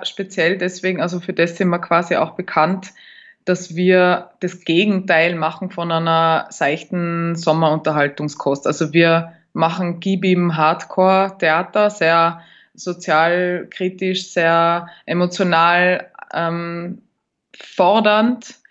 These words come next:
aber auch sehr, also wir machen Cinemascope-Theater. Es ist quasi eine Mischung aus Film und Theater. Es wird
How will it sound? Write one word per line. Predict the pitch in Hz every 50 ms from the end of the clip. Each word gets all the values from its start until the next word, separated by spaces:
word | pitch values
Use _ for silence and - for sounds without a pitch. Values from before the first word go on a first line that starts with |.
| _ _ _ _ _ _
aber | - 170 180 202 196 -
auch | 165 175 180 -
sehr, | - - - - 170 165 175 180 175 156
also | - 165 - 180 170 - - 165
wir | 170 180
machen | 175 180 180 190 185
Cinemascope-Theater. | 185 - 202 190 190 185 180 180 180 - - 165 165 165 165 - 151 139 143 139 - 151
Es | 151 -
ist | 160 160 - -
quasi | - - 151 156 160 165 165 - 165 160 160 160 160
eine | 160 - 165
Mischung | 170 180 214 214 - - 180 165
aus | 156 156 160
Film | - - _ _ 196 190 202 196 196 190 185 185 165
und | 160 160 165
Theater. | 170 156 156 170 214 214 - - 202 190
Es | 190 185 -
wird | 175 170 170 - - -